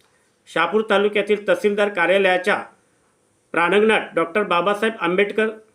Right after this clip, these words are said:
स्मारकासाठी जागा मिळावी यासाठी सुरू असलेल्या आंदोलनाला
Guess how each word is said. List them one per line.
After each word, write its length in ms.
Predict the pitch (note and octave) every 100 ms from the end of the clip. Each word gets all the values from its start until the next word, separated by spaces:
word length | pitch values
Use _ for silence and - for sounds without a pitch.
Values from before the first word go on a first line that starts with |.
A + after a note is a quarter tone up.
| _ _ -
स्मारकासाठी 640 | F3 F3+ F3+ A#3 G#3+ G#3+
जागा 300 | F#3 E3+ G3
मिळावी 260 | A3 F#3 B2+ - _ _ _ _ -
यासाठी 440 | F#3 G3+ G#3+ G#3+
सुरू 240 | G#3 F#3+ G#3+
असलेल्या 400 | G#3 G#3+ G3+ G3
आंदोलनाला 680 | F3+ F3+ G3+ G3+ F3+ C3